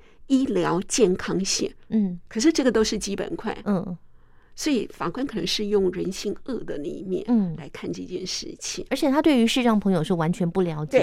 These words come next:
Speaker 2: 的。
Speaker 1: 对，应该是。
Speaker 2: 嗯。
Speaker 1: 啊，那所以他们，呃，出庭这十几年来，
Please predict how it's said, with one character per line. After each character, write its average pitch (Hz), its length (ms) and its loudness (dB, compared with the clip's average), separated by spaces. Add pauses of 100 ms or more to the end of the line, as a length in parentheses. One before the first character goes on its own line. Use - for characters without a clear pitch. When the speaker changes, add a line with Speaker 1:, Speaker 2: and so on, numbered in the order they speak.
(120)
Speaker 2:
的。 - 20 -18
Speaker 1:
对， - 120 -14 (300)
应 240 120 2
该 208 220 2
是。 202 300 2
Speaker 2:
嗯。 165 180 -6 (220)
Speaker 1:
啊， - 140 -10 (320)
那 269 200 0 (160)
所 - 200 4
以 - 20 8
他 370 160 2
们， 214 240 6 (220)
呃， 185 220 -6
出 - 200 -10
庭 - 180 -6
这 220 140 -6
十 185 260 -2
几 - 200 -6
年 151 200 -2
来， - 300 -8